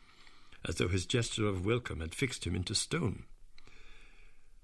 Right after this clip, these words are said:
The instant, however, that I had stepped over the threshold, he moved impulsively forward, and holding out his hand, grasped mine with a strength which made me wince, an effect which was not lessened by the fact that it seemed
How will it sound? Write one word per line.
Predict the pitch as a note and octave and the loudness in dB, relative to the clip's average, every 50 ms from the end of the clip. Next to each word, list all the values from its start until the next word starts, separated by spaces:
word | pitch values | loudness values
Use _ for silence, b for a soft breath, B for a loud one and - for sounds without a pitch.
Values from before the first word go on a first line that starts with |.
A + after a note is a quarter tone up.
| B - | B 4
The | F3 G3+ | 6 6
instant, | G#3+ G3+ - - - F#3+ E3 C3+ | 6 6 4 4 4 4 6 6
however, | C#3 C#3 B2+ A#2 A#2 A#2 | 8 8 6 6 6 4
that | A2 A#2 A2 | 4 4 4
I | A2 G#2+ | 4 6
had | G#2+ A2 A2 | 4 4 4
stepped | - - - E3 D#3+ - C#3 | 2 4 4 2 4 6 4
over | B2+ A2 G#2 | 6 6 4
the | F2+ F#2 F#2 | 4 0 0
threshold, | - - - F#3+ E3 - - E2+ - F2+ C3 C3+ A#2+ - - - b b b b b b b b b b b b b | 2 4 4 4 4 4 2 0 0 0 0 0 -2 -6 -8 -18 b b b b b b b b b b b b b
he | B2 B2+ | 6 6
moved | C3+ C#3+ E3+ F3+ D3 A#2+ | 8 8 6 6 6 6
impulsively | B2+ B2+ A2+ - - F3+ G#3+ - - - E3+ E3+ E3+ - | 6 4 4 4 2 2 2 2 0 -2 2 2 2 2
forward, | - - - D#3+ C#3 G#2 D#2 C2+ C2+ C2+ D2 - B B B B B B B B B | 2 2 2 2 4 4 2 0 -2 -4 -6 -8 B B B B B B B B B
and | - F2 | 0 2
holding | F2+ C#3 E3 F3+ F3+ E3+ | 4 4 4 6 4 4
out | D#3+ C#3+ C#3+ | 4 6 4
his | C#3 B2 - | 4 4 4
hand, | - A#2+ G2 F2+ D#2+ E2+ F#2 A2 A#2 - B B B B B B B B B B - | 2 2 2 4 4 4 2 2 2 -2 B B B B B B B B B B 4
grasped | - C#3 D#3+ F3 E3 E3+ - - - | 4 6 6 6 2 0 -2 -4 0
mine | D#3+ D#3 D3 B2+ A2 A2 G#2 | 2 4 6 6 4 4 2
with | G2+ G2+ | 4 4
a | A#2 A2 | 4 4
strength | - - - D#3 D#3 C#3+ C3 A#2+ - - | 4 2 4 4 4 6 4 2 2 2
which | A#2+ - - - | 0 2 2 4
made | B2+ C3 C#3 G#2+ | 2 2 4 4
me | - B2+ | 4 4
wince, | G#2+ F#2+ C3+ D3 A2 F#2 - - - - - b b b b b b b b b b b b b b b b - - | 4 6 6 4 4 4 2 0 0 -2 -4 b b b b b b b b b b b b b b b b -2 2
an | - G2+ | 4 4
effect | F#2+ - - C#3+ - - - | 4 4 4 2 2 2 -2
which | G2 F2 - | -2 0 0
was | E2+ E2+ F#2 | -2 0 4
not | A2 A2+ D3 - - A2+ | 4 4 4 2 4 2
lessened | B2 A#2 - B2 G#2 F2+ | 4 4 4 2 2 2
by | F#2 F#2 | 4 2
the | F2+ F2 | 2 0
fact | - - A2+ G#2+ - - | 2 2 0 0 2 0
that | G2 F2 | -2 0
it | - G2 - | 0 -2 0
seemed | - - C#3 C#3+ B2+ A#2 A#2 G#2 G2 | 2 2 4 4 6 6 6 6 4